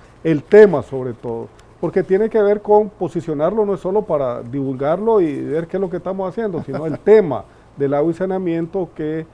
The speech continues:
representa, eh, mucho para poder, eh, para que la gente sepa cómo estamos, los avances, los desafíos, pero también qué, en qué se puede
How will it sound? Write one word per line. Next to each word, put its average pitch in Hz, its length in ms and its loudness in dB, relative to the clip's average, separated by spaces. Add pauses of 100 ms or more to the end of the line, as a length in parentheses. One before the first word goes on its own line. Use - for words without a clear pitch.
(220)
representa, 151 920 -2 (360)
eh, 135 420 -2
mucho 139 420 -4 (280)
para 123 220 -8
poder, 131 440 -8 (220)
eh, 131 380 -6
para 135 160 -8
que 156 80 -12
la 135 120 -6
gente 143 240 -8
sepa 170 500 -8 (260)
cómo 202 220 -4
estamos, 175 520 0 (560)
los 127 240 -2
avances, 160 600 -2 (140)
los 120 100 -10
desafíos, 165 640 -6 (400)
pero 143 180 -2
también 139 480 -6 (880)
qué, 202 320 4
en 139 80 -6
qué 190 140 -4
se 185 120 -6
puede 170 460 -4